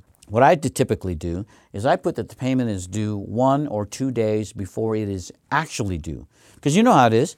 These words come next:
You get busy, you get tied up, you're so fast in going through your calendar, you might miss something. So give yourself a couple of days so that you have a little bit of flex room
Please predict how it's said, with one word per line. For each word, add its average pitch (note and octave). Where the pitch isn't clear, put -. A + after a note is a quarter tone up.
You C3
get C3
busy, C#3+
you C#3
get A#2
tied C3
up, D3
you're G#2
so C#3+
fast C3+
in A2+
going B2
through A2
your G#2
calendar, B2+
you A2
might G#2+
miss A#2+
something. C3+
So A2
give C#3
yourself F3+
a A#2+
couple C3
of G2+
days A2+
so -
that F#2
you G#2
have G#2
a F#2
little G#2+
bit A2
of F#2
flex C3+
room F2+